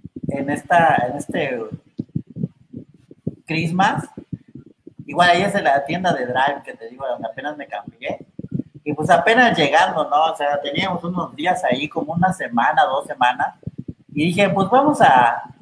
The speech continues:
vamos a seguirle dando, ¿no? Porque ya, este, la bienvenida a las bebidas, hay que colocarnos, como tú sabes, recibir la administración de una tienda que, pues, para ti es nueva,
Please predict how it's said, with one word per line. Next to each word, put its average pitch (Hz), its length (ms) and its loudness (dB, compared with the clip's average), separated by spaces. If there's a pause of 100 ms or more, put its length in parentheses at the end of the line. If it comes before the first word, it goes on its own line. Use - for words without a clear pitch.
(460)
vamos 220 200 4
a 208 120 4
seguirle 156 440 0
dando, 135 360 2
¿no? 131 180 -2
Porque - 280 -6
ya, 135 220 4
este, 120 340 -6
la 117 120 -2
bienvenida 131 480 -6
a 180 140 4
las 117 80 -6
bebidas, 123 560 -2
hay 120 100 -12
que - 140 -20
colocarnos, - 600 0
como 117 200 -16
tú - 140 -10
sabes, 139 280 2
recibir 120 380 -8
la 151 60 6
administración 123 640 -6
de 139 80 -12
una - 180 -2
tienda 123 580 2 (640)
que, 117 220 -8
pues, 127 180 -12
para 113 300 2
ti 151 140 2
es 151 180 -4
nueva, 135 480 2